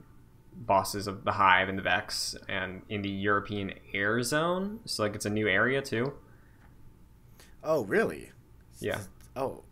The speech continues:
Speaker 2: 'cause I'm like, "Wait, like, isn't it European Dead Zone?" Wait, oh, wait, no. Okay,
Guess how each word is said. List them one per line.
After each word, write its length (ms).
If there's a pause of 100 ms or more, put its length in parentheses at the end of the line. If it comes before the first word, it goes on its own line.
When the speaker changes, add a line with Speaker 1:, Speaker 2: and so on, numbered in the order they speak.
(260)
Speaker 2:
'cause 140
I'm 100
like, 100
"Wait, 180
like, 360
isn't 200
it 120
European 360
Dead 200
Zone?" 180
Wait, 140
oh, 160
wait, 100
no. 200
Okay, 260